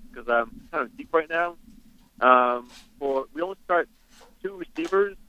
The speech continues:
and, um, I was kind of leaning on going with Antonio Brown and T Y Hilton. My other options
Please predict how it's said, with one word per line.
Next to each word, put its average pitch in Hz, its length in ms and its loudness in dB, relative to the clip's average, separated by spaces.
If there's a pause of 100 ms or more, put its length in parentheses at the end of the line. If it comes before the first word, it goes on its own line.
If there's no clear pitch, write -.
(340)
and, 127 240 4
um, 123 440 6 (140)
I - 40 -16
was 123 160 -14
kind 208 160 -4
of 165 120 -12
leaning 175 280 -6
on 156 220 2
going 147 240 2
with 135 160 2 (140)
Antonio 156 420 -2
Brown 139 460 6 (140)
and 113 80 -14 (140)
T 147 60 0
Y 131 180 6
Hilton. 147 340 0 (720)
My 131 100 2
other 156 260 6
options 170 600 0